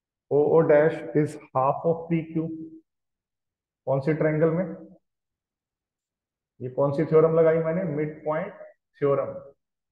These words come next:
और ये कौन सी ट्रायंगल में लगाई? Triangle, कौन सी ट्रायंगल में लगाई? Triangle एपीक्यू में। ठीक है,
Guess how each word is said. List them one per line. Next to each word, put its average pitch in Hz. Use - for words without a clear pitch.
और 131
ये 147
कौन 147
सी 160
ट्रायंगल 151
में 160
लगाई? 160
Triangle, 139
कौन 127
सी 151
ट्रायंगल 151
में 160
लगाई? 156
Triangle 139
एपीक्यू 120
में। -
ठीक 139
है, 208